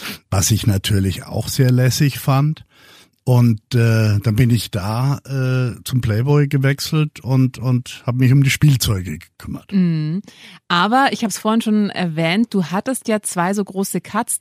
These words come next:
Speaker 2: Der eine war um die dreißig, da bist du
Speaker 1: Ja.
Speaker 2: ein Jahr nach Hawaii. War das
Speaker 1: Ja.
Speaker 2: deine Playboy-Zeit?
Speaker 1: Nee, nee, nee, um Gottes Willen. Also, ohne, ohne dich langweilen zu wollen, ähm, ich bin dann vom Playboy, äh,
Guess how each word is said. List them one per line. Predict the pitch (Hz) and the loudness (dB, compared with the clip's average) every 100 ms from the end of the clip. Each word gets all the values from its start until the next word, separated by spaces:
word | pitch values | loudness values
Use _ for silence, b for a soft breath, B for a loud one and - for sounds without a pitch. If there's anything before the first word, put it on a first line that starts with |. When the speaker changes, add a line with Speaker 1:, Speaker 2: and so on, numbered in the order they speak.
| _ | _
Speaker 2:
Der | 185 - | -2 0
eine | 160 247 240 | 0 0 0
war | 214 | 0
um | 220 | 0
die | 202 | 0
dreißig, | - 156 175 - 311 - | 0 -2 -2 -4 -8 -4
da | 220 | -4
bist | 220 220 | -2 0
du | |
Speaker 1:
Ja. | 214 | 2
Speaker 2:
ein | 202 | 2
Jahr | 185 | 0
nach | 214 208 | -2 -2
Hawaii. | 202 170 156 - | -2 0 -2 -4
War | 156 165 | -2 0
das | 123 | 2
Speaker 1:
Ja. | 113 | 0
Speaker 2:
deine | 101 151 | 0 0
Playboy-Zeit? | 107 190 202 233 247 - 208 247 359 - - | -2 -4 -2 -4 -4 -4 -4 -4 -8 -12 0
Speaker 1:
Nee, | 135 165 180 | 2 4 4
nee, | 170 160 | 4 2
nee, | 156 156 | 2 2
um | 147 139 | 0 -2
Gottes | 143 139 - | -4 -4 -2
Willen. | 147 135 B B B | 0 0 B B B
Also, | 135 151 - - - _ b b b b _ _ _ _ _ _ _ | 2 2 0 -6 -10 _ b b b b _ _ _ _ _ _ _
ohne, | 131 143 127 104 - | 4 6 4 -2 0
ohne | 139 143 | 4 4
dich | 127 - | 2 0
langweilen | 117 151 139 127 127 | 2 4 4 4 4
zu | 127 127 | 4 2
wollen, | 123 127 131 127 - | 2 4 4 2 -2
ähm, | 135 123 123 120 123 - | 0 2 4 4 2 -4
ich | - | -4
bin | - 151 | 2 4
dann | 147 139 | 4 4
vom | 135 | 2
Playboy, | 120 123 143 156 160 156 156 156 | 2 2 2 2 4 4 4 2
äh, | - - 139 135 131 | 0 -2 2 4 4